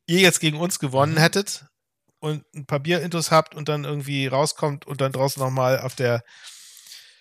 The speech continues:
Speaker 1: vor der Spielerkabine hopst und singt. Und das ist, äh, ja,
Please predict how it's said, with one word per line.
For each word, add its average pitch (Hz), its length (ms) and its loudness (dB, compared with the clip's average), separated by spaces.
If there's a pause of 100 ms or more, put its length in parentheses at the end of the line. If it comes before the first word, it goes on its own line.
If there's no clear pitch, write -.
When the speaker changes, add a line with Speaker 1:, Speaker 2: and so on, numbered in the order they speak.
(120)
Speaker 1:
vor 160 180 -4
der 156 100 4
Spielerkabine 147 720 2
hopst - 340 0
und 143 160 -8
singt. 170 420 0
Und 151 220 -6
das 151 120 0
ist, - 340 -2
äh, 139 280 4
ja, - 220 2